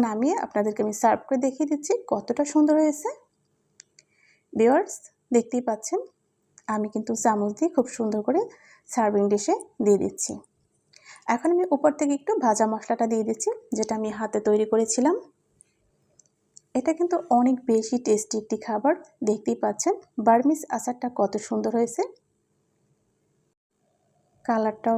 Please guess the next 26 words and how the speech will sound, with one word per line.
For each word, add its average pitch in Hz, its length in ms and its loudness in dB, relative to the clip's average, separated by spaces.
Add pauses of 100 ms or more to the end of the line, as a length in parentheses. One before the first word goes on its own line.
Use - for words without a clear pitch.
কিন্তু 254 240 -2 (300)
দারুণ 233 380 0
হয়েছে। 208 420 -8 (680)
তাহলে 214 240 2 (140)
আজ 208 200 0 (100)
এখানেই 226 320 0
বিদায় 254 300 4
নিচ্ছি। 254 280 -2 (500)
দেখা 220 400 -4
হবে 220 240 2 (220)
আগামীতে 202 560 -2 (640)
নতুন 240 260 0 (100)
কোনো 320 180 4
রেসিপির 302 500 0
সাথে, 302 240 -2 (300)
নতুন 247 340 2
কোনো 220 160 2 (100)
ভিডিওর 196 400 0
সাথে। 214 260 -8 (480)
সে - 180 0 (120)
পর্যন্ত 202 460 -6 (560)
সবাই 233 280 2 (100)
ভালো 254 160 0 (100)
থাকুন, 277 260 0 (260)
সুস্থ 392 340 0 (140)
থাকুন। 196 280 -6